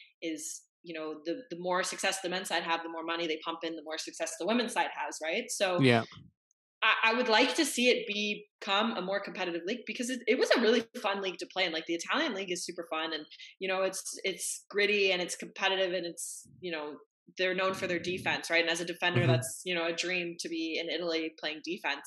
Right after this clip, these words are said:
Speaker 1: So I would like to see it be more competitive. I think I'm kinda getting sick of Juve, Juve, Juve. So,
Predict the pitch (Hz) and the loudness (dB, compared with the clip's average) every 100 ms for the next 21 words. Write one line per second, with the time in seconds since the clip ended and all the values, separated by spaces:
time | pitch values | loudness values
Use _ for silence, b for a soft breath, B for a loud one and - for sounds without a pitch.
0 | - 170 160 160 B B B B _ - | -2 0 0 -4 B B B B _ 2
1 | 269 277 285 285 285 285 262 233 226 233 | 4 6 6 6 4 2 4 2 2 0
2 | 220 196 190 202 202 - 196 190 - 196 | 0 0 2 4 2 2 -4 -6 -8 -4
3 | 190 220 202 202 185 180 180 175 165 170 | -2 -2 0 -2 -4 -4 -4 -4 -2 0
4 | 165 160 160 156 156 160 180 220 226 190 | 0 0 0 -2 -2 0 0 0 2 4
5 | 180 170 | 4 4